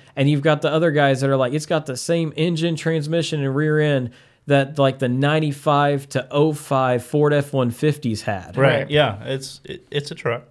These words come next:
Speaker 3: Yeah.
Speaker 2: Yeah.
Speaker 3: It, and
Speaker 2: I can dig
Speaker 3: now
Speaker 2: it.
Speaker 1: All I got, if I bolt my, my, uh, my trunk lid, it would just be a truck.
Speaker 2: Yeah.
Speaker 1: That, it's got its own little bed there.
Speaker 3: <laughs> I mean, it's bigger than the Maverick bed,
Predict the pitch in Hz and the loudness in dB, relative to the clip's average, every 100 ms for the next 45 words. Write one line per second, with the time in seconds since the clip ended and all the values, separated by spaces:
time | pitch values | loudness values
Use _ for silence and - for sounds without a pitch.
0 | _ _ _ _ 151 - 139 _ _ 170 | _ _ _ _ -8 -8 -8 _ _ -10
1 | - _ _ _ 202 151 - - 139 131 | -10 _ _ _ -14 -14 -16 -12 -8 -6
2 | 151 - 151 - 135 - 156 196 180 165 | -6 -4 -2 -2 -4 2 4 6 6 4
3 | 139 131 156 175 156 156 151 127 117 - | 2 2 2 2 2 2 2 0 -2 -4
4 | 127 120 120 117 113 113 131 123 117 - | -2 0 0 0 -2 -6 -10 -6 -4 -2
5 | 156 151 120 107 107 147 190 123 - 120 | -4 0 0 0 -2 -4 -6 -12 -8 -8
6 | 123 123 185 - _ 110 175 339 160 123 | -6 -6 -8 -12 _ -4 -2 0 0 0
7 | 117 123 - 127 127 143 143 151 139 190 | -2 -6 -4 -4 -2 -4 -4 -2 -2 -4
8 | 123 104 202 180 226 143 247 - 262 208 | -6 -8 -6 -6 -6 -4 0 0 0 -2
9 | - - 240 196 220 202 196 190 165 214 | -4 -6 -6 2 2 2 -2 0 2 2
10 | 220 190 - 165 175 220 | 2 0 0 2 4 2